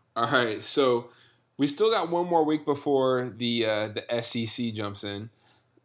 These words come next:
Um, so to recap last week, Nels, you went five and one for the picks.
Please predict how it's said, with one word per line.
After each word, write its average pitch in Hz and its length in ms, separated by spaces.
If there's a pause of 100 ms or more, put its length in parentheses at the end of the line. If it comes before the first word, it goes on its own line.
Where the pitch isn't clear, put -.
(100)
Um, 104 560 (480)
so 117 340
to 113 80
recap 160 460
last 131 400
week, 135 480 (100)
Nels, 127 880
you 117 180
went 123 240
five 120 300
and 113 180
one 120 200
for 127 140
the 127 80
picks. - 600